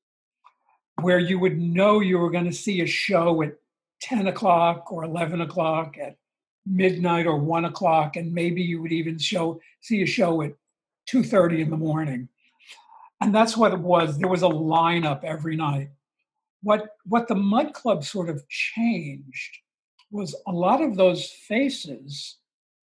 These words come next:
and a lot of the sounds from C B G B's and Max's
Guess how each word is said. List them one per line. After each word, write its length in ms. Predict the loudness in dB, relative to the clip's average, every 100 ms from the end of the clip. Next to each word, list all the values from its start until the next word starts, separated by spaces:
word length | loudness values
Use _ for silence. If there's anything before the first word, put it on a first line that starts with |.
| _ -4
and 100 | -2
a 60 |
lot 240 | -2 -2 -2
of 140 | -2
the 80 | -6
sounds 1120 | -6 -6 -2 0 2 0 -4 -8 -10 -12 -10
from 200 | -6 -4
C 260 | -4 -6 -4
B 160 | -4 -4
G 220 | -4 -4
B's 240 | -4 -4
and 120 | -4
Max's 680 | -2 -2 -4 -8 -16 -16 -18